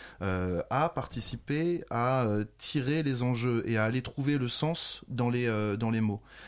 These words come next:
Là, c'était un travail qui était d'autant plus fort pour moi, et on met dramaturge presque par, euh, par commodité, parce qu'en fait, c'est un travail qui a été plus complexe. Le, le, le texte original de Lambert, c'est un texte qu'il a écrit à,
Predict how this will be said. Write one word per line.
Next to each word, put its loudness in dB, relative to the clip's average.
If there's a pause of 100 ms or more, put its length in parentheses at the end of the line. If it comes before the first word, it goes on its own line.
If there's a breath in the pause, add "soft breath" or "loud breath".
Là, 2
c'était -4
un 0
travail 0
qui -6
était -4
d'autant -2
plus -8
fort -4
pour -4
moi, 0
et 2
on 0
met 0
dramaturge -4
presque -6
par, -4
euh, -2
par -6
commodité, -2
parce -6
qu'en -4
fait, -6
c'est -6
un -2
travail -2
qui -8
a -4
été -6
plus -10
complexe. -6 (380 loud breath)
Le, 2
le, 2
le 0
texte -4
original 0
de -2
Lambert, 0
c'est -4
un 0
texte -2
qu'il -6
a 0
écrit -4
à, 0